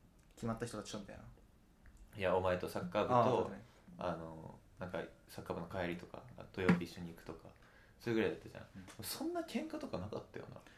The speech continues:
Speaker 1: 初めてだよ。
Speaker 2: ねえ、本当に大学
Speaker 1: びっくりした。
Speaker 2: 入って。いや、あのね、多分こういう環境が原因だと思うんだよね。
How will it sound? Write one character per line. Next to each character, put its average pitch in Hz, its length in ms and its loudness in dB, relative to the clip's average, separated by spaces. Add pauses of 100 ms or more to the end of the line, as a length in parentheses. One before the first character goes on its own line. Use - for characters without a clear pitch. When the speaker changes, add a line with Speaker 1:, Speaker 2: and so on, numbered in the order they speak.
Speaker 1:
初 127 300 2
め 196 100 8
て 110 140 -6
だ 92 100 -8
よ。 80 60 -10 (480)
Speaker 2:
ね 87 260 -4
え、 - 60 -12 (480)
本 90 180 -8 (140)
当 90 60 -6
に 87 60 -4 (120)
大 98 160 6
学 101 180 0
Speaker 1:
び 101 60 -2
っ - 20 2
く - 60 2
り - 60 0
し - 140 -8
た。 - 60 -12 (320)
Speaker 2:
入 87 120 0
っ - 20 0 (280)
て。 - 140 -8 (580)
い 101 60 -2
や、 95 220 6
あ 95 140 0
の 92 100 0
ね、 85 220 -2
多 98 80 -6
分 87 80 -6
こ 120 160 -2
う - 20 0
い - 20 0
う - 40 -6
環 226 280 -4
境 339 180 2
が - 80 0
原 147 120 -2
因 202 160 -2
だ 277 100 -2
と - 120 -6
思 127 200 -2
う 151 40 -6
ん - 40 -6
だ - 60 -8
よ - 80 -10
ね。 - 160 -14